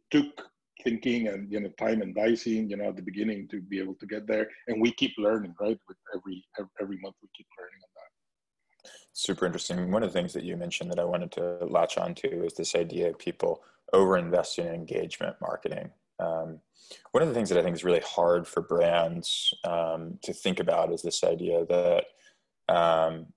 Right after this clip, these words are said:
Speaker 2: it's hard to win on product alone. Uh, you have to, you have to build customer experiences. You have to differentiate through brand, given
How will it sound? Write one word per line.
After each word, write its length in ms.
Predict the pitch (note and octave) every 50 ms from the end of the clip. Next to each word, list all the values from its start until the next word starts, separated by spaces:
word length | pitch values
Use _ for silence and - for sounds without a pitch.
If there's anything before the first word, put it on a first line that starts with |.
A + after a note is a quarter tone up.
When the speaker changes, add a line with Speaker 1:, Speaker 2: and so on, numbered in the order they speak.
| _ _ _ _ _ _ -
Speaker 2:
it's 180 | F2+ F2+ -
hard 540 | - - - - F#2 F#2+ F#2+ F#2+ F#2 F2+ -
to 120 | - - F2+
win 260 | E2 F2+ F2 E2+ E2
on 200 | E2+ E2 E2 E2
product 440 | - - - E2 E2 E2 E2+ - -
alone. 460 | - - - - - G1+ - - - _ _ _ _ _ _ _ _
Uh, 180 | - - - F2 F2
you 80 | F2+ F2 E2
have 180 | E2+ D#2+ - -
to, 300 | - F2+ E2+ E2+ E2+ E2+
you 80 | F2
have 140 | E2+ E2 -
to 80 | - F2
build 280 | E2+ - - - -
customer 380 | - - E2 - - - F2 -
experiences. 760 | - - - - - E2+ E2+ F2 D#2+ - - - D#2+ D#2+ -
You 100 | E2+ E2
have 120 | D#2+ D#2+ -
to 60 | -
differentiate 720 | E2+ F2 E2+ - - E2 E2+ E2+ - - E2+ E2+ E2 -
through 220 | - F2+ E2+ E2+ E2+ E2
brand, 520 | - D#2+ E2+ E2+ E2+ E2 D#2+ D#2+ D#2+ E2+ -
given 440 | - E2+ E2 E2+ E2 D#2+ E2 E2 D#2+